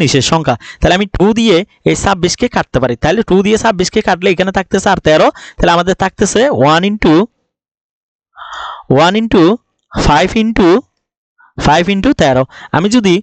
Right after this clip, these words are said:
ওয়ানের সাথে ফাইভ গুণ করি, তাহলে পাঁচ একে পাঁচ, পাঁচ তেরো কত হয়? পাঁচ তেরো হয় আমাদের পঁয়ষট্টি। পাঁচ তেরো পঁয়ষট্টি। এটাই হচ্ছে আমাদের পাঁচ ক্রমের ম্যাজিক বর্গের ম্যাজিক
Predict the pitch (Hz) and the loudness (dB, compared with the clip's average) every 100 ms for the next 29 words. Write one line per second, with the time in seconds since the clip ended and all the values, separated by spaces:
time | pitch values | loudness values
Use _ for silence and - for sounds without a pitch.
0 | - - 143 170 208 - 220 233 196 214 | -4 -2 2 2 0 -2 -2 0 0 -2
1 | 196 190 185 240 185 202 156 147 196 208 | -2 0 0 0 -2 0 -2 0 0 0
2 | 196 214 311 - - - 151 - 170 226 | 2 0 0 -4 -8 -2 -2 0 0 2
3 | 208 160 165 135 - 139 - 156 185 208 | 2 2 2 0 -2 -4 0 2 2 2
4 | 160 175 262 - - - - 135 143 - | 2 2 2 0 -8 -4 0 0 0 -2
5 | 131 117 - - - - - - - _ | -2 -4 -8 -10 -10 -12 -18 -20 -20 _
6 | _ _ - - _ _ - 160 151 165 | _ _ -18 -18 _ _ -2 -2 0 0
7 | 185 - - - 151 160 - 143 - - | 0 -2 -4 -2 0 0 0 -4 -2 -2
8 | 196 294 285 - 185 180 214 226 202 170 | 2 2 0 0 0 0 0 0 0 -2
9 | - 165 175 220 160 - _ 143 151 180 | 0 0 2 0 0 -6 _ 0 0 0
10 | 170 202 214 320 - 147 135 | -2 0 -2 -4 -2 0 0